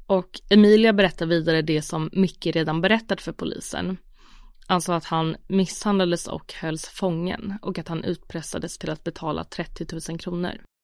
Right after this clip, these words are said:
Emilia berättar att alla var aktiva i misshandeln och att hon och Sandra inte vågade säga emot.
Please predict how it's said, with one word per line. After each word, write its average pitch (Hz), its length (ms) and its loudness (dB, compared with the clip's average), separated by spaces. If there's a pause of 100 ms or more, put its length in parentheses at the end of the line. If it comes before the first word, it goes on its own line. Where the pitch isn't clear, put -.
(560)
Emilia 226 360 8
berättar 180 280 2
att - 220 -10
alla 185 360 2
var 196 100 0
aktiva - 460 -4
i 156 40 -2
misshandeln - 760 -8 (180)
och 170 160 -6
att 165 100 -8
hon 156 240 -2
och 151 60 -4
Sandra 160 580 -4
inte 165 300 -4
vågade 160 320 -4
säga 160 300 -4
emot. - 540 -8